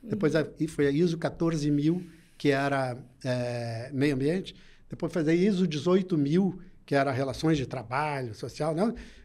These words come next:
Speaker 1: E agora tem a iso, se eu não me engano, é a trinta e sete mil, que é, é sustentabilidade. Tá?
Speaker 2: É.
Speaker 1: Então, a, a, a, a, a criação de normas que explicam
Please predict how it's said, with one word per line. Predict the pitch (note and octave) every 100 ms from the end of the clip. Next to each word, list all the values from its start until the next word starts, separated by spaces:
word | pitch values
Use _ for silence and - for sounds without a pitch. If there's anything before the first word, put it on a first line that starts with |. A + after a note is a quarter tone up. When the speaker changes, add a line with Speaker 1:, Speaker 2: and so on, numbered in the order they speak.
| -
Speaker 1:
E |
agora | C#3 C3 D3+ E3+
tem | F3 F#3+ G3
a |
iso, | E3 F#3+ F#3 G3 - - D3+
se | E3
eu |
não | D#3
me | E3+
engano, | F3
é | F#3
a |
trinta | F#3 F#3+ A3
e | F3+
sete | F3+ F3+ G3
mil, | F#3+ E3 D#3+ - - _ -
que | C#3
é, | C3 D3 F#3 - - _ _
é | - C3+
sustentabilidade. | C3+ C#3+ D#3+ D#3+ E3+ E3+ G3+ A3 F3+ B2+ G#2+ - _ _ _ _ _ _ _ _ _ F#3 F#3
Tá? | F3+
Speaker 2:
É. | C#3 F3+ F3+ -
Speaker 1:
Então, | B2 E3 E3 E3
a, | C#3
a, | C3+ C3 B2
a, | B2+ A#2
a, | A2 A2 A2+ G#2+ G2+ - - -
a | -
criação | - G3 D#3+ - G3+
de | F#3 D#3+
normas | D#3+ F3 F3+ D3 B2 A#2+ -
que | -
explicam | C3+ - E3+ E3+ D3 A#2